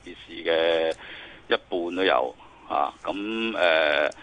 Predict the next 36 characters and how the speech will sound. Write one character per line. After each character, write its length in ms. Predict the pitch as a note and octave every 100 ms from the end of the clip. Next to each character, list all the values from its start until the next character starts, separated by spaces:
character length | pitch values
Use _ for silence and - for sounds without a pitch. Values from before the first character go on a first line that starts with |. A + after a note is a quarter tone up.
| - - - -
比 220 | F#2 A2
個 100 | C3 A2
高 120 | B2+
位 340 | A#2+ G2 A2
計， 540 | A2+ G2+ G2+ G2 G2 G2
講 180 | G2 G#2+
緊 200 | G#2 G#2
只 60 |
係 300 | G#2 G#2 F2 F2 A2
低 100 | G#2+
一 60 | G#2+
兩 320 | G2+ D#2 F2
成 240 | - -
到 80 | E2
啦。 360 | F#2 F#2 F2+ F2+ - - -
即 60 | A#2
係 80 | F#2
美 160 | E2+ F2+
股 180 | F2+
又 80 | G2 E2 D#2+
計 440 | F2+ F2 F2 F2
係， 340 | F2+ F2 E2 E2
係， 240 | D#2 F2
係 20 |
咁 60 | E2
樣， 260 | G2+ G2 -
我 140 | E2 F#2
哋 100 | E2
計 180 | F2+ F2
又 80 | D#2+
係 120 | D#2
咁 220 | E2+ F#2
樣 100 | F#2
啦。 240 | F2+ F2+ F2
即 100 | F#2
係， 280 | D#2 D2